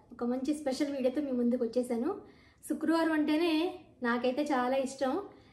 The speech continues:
ఎంత మంచి ముగ్గు పెట్టాలి, ఎలా అలంకరణ చేసుకుని దీపారాధన అది చేసి ఒక మంచి విషయం మీతో షేర్ చేయాలని అనిపిస్తుంది.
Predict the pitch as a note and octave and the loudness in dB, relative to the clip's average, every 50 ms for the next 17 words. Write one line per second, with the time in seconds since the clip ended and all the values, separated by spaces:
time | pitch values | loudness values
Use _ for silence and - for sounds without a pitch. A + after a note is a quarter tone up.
0 | - _ B3 B3 B3+ A#3+ - C4+ B3+ B3+ B3 A#3+ B3 C4 B3 A#3 B3+ A#3+ A#3+ A3+ | -12 _ -4 -2 -2 0 0 0 2 2 2 0 0 -2 -2 0 0 0 0 -2
1 | - - A#3+ A#3 A#3 A3+ A3+ - - - - - - _ - A#3+ B3 C4+ C4+ C4 | 0 0 0 2 2 0 0 -2 -6 -14 -20 -20 -20 _ 0 2 4 4 4 4
2 | B3+ C4+ C4+ C4 C#4+ C4+ C4+ C4+ C4 C4 A#3+ A#3+ - C4 B3+ B3 A#3+ B3 A#3+ B3+ | 2 2 0 0 -2 -2 -2 0 2 2 0 0 0 -2 -2 0 0 0 0 2
3 | A#3+ A#3 A#3+ A#3+ B3+ A#3 A3+ A#3+ A#3+ - A3+ A#3 A3+ B3 A#3 A#3 A#3 B3 A#3+ B3 | 2 2 2 0 0 0 0 0 0 2 0 0 2 0 0 0 0 0 0 0
4 | B3 A#3+ C4 C4 B3+ - C4+ B3+ B3 A#3+ C4 B3+ - C#4 B3 A#3+ A#3+ - B3+ A#3+ | 0 -2 -2 -4 -4 -2 -2 -2 0 0 0 -2 2 2 4 4 4 4 4 4
5 | A#3+ B3 B3+ C4+ B3+ A#3+ A#3+ A#3 - B3 - - B3 A#3+ A#3 D4 G4 | 4 4 2 0 0 0 0 -2 -2 -4 -6 -4 -4 -2 0 0 0